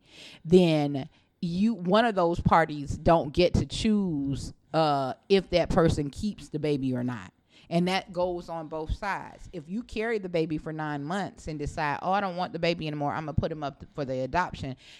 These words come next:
and the father is well able, that's not fair. The same as, as the man, you don't get to tell this woman, "Oh, well, I don't want a baby right now, you need to get rid of it, or I'm not gonna take care of it."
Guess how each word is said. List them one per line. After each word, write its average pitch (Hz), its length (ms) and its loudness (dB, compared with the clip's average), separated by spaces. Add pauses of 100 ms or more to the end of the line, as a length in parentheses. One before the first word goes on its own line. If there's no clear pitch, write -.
and 147 160 -6
the 147 60 -8
father 165 400 -6
is 135 240 -14
well 151 400 2
able, 190 440 -2 (220)
that's 180 300 2
not 151 260 0
fair. 156 340 2 (360)
The 180 120 0
same 208 440 2
as, 156 560 -4
as 165 200 -2
the 147 100 -4
man, 160 460 -4
you 160 200 -4
don't 180 200 -2
get 170 180 -2
to 160 80 2
tell 160 220 2
this 151 220 -2
woman, 175 420 -4
"Oh, 175 180 4
well, 160 240 2
I 165 60 4
don't 156 200 -4
want 151 120 -4
a 139 40 -4
baby 147 240 -2
right 139 240 -2
now, 139 140 -2
you 139 140 -6
need 139 200 -4
to 135 80 0
get 131 180 -2
rid 151 240 2
of 135 200 -6
it, 135 120 -6
or 139 180 0
I'm 139 180 -2
not 135 180 -8
gonna 131 180 -4
take 135 260 -4
care 190 280 -2
of 120 120 -6
it." 95 120 -16